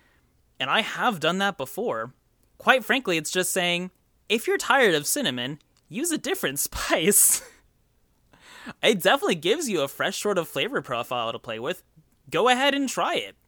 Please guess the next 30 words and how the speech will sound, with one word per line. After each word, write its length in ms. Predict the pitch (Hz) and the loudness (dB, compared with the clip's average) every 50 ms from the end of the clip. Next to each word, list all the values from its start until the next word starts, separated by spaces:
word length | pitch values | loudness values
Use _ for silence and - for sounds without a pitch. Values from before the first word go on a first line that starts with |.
| _ - | _ -12
Learn 360 | 135 135 147 175 233 254 240 | -6 -4 -2 -2 -2 -2 -2
what 120 | 247 262 | 0 0
a 80 | 277 262 | 0 -2
different 380 | 208 240 277 262 339 302 285 247 | -2 -4 -6 -6 -6 -6 -6 -6
spice 320 | - - 247 294 349 - | -4 -4 -4 -4 -4 -6
tastes 280 | - 147 113 107 - - | -8 -8 -8 -8 -8 -8
like. 180 | 98 101 107 | -8 -10 -8
Cinnamon 380 | - - 143 139 190 208 240 247 | -8 -6 -6 -6 -6 -6 -6 -6
is 120 | 247 214 | -6 -6
just 200 | - 233 214 - | -4 -4 -4 -6
everywhere, 560 | - 117 143 - 254 220 139 113 107 107 117 | -4 -4 -4 -2 -2 -4 -6 -6 -6 -8 -8
but 160 | 113 127 120 120 | -8 -8 -10 -8
maybe 260 | 113 110 127 156 185 | -8 -10 -10 -10 -10
try 180 | - - 214 226 | -8 -8 -8 -8
something 280 | 220 254 262 285 254 | -8 -8 -8 -8 -8
different. 420 | 175 196 269 - - 135 107 98 - _ _ _ _ _ _ _ _ _ _ _ _ | -8 -8 -10 -10 -10 -12 -12 -14 -20 _ _ _ _ _ _ _ _ _ _ _ _
Mace, 460 | - 151 208 190 220 196 214 - - - - | -6 -4 -2 -2 -2 -2 -2 -4 -4 -2 -2
on 160 | 156 143 147 | -2 -2 -2
the 120 | 143 143 | -2 -2
other 240 | 123 135 120 117 127 | -2 -2 -2 -4 -6
hand, 340 | 135 135 131 123 139 165 190 - | -6 -6 -6 -6 -6 -6 -8 -8
comes 260 | - - 254 262 247 | -8 -8 -6 -6 -6
from 220 | - - 247 233 226 | -6 -6 -4 -4 -2
that 220 | 233 233 190 147 147 | -2 -2 -2 -4 -6
weird 340 | 151 175 196 220 233 226 175 | -6 -6 -4 -2 -2 -2 -4
red 400 | 156 139 135 160 185 202 170 - | -4 -4 0 0 0 0 -2 -4
coating 420 | - - 175 160 151 156 151 151 139 | -8 -6 -6 -4 -4 -4 -6 -6 -6
around 400 | 131 120 113 117 110 110 107 104 | -8 -8 -6 -6 -8 -8 -10 -12
the 80 | - 107 | -12 -6
seed. 500 | - - - 196 196 135 107 - - | -4 -4 -4 -4 -8 -12 -16 -20 -20